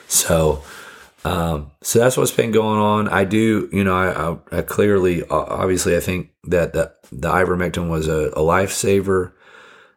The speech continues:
Um, but more than that, the,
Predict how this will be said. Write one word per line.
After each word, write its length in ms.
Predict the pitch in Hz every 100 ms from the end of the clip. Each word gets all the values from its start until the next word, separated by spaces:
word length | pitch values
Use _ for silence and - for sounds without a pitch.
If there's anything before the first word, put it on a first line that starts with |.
| _
Um, 580 | 82 80 76 73 73 71
but 240 | - 80 73
more 380 | 92 98 98 82
than 200 | 90 87
that, 400 | 87 85 - 82
the, 340 | 76 73